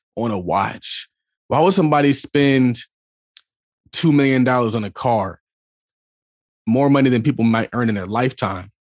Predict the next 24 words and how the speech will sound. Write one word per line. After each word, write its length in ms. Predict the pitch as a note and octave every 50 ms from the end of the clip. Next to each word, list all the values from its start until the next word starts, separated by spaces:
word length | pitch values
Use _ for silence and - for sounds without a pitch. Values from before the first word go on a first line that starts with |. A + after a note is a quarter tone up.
| _ _
Why? 480 | - B2 C3+ C3+ B2+ A2 G2 D#2+ E2+ _ _
Because 260 | A2 A2 - B2 G2+
they 200 | G#2+ A2+ A2 - -
earn 500 | A#2+ B2+ C3 C3 C3 C3 C3 B2+ B2 B2
their 200 | G#2+ G#2 A#2 A2+
money 480 | A2 G#2+ A2 A2+ A2+ A2 A2 A2 G#2 - _ _ _ _ _ - F#2+ F2+
differently. 640 | G2+ B2 C3 - B2 G#2+ F#2 F#2+ F#2 E2+ E2 E2 -
So 200 | - - - A#2+
we're 220 | A2 G#2+ B2+ D3 D#3
still 340 | D3+ - - D3+ D#3 D3+ A#2
in 140 | A2+ C3+
a 60 | C3+ A#2+
barter 360 | G#2+ F#2 A2+ C3 D3 D3 C#3+
system 420 | - - G#2+ G2 - - F#2+ F#2
where 120 | F#2 G2+ A#2
you 120 | C3+ C#3
have 160 | B2+ A2+ -
people 460 | - - F3+ E3+ - C3 B2+ B2+ B2 _ _ _ _
who 120 | - B2 G#2+
buy 260 | G2 A#2 A#2+ C3+ D3
these 260 | C#3 C#3 C3 B2 G#2+ - -
ultra 360 | - C3 C#3+ C#3 - C3 A2
high-end 520 | G2 B2 B2+ C3 C3 B2 B2 A#2 A2 G#2
goods 420 | F2+ G#2+ C#3+ D#3+ D3 C3 B2 B2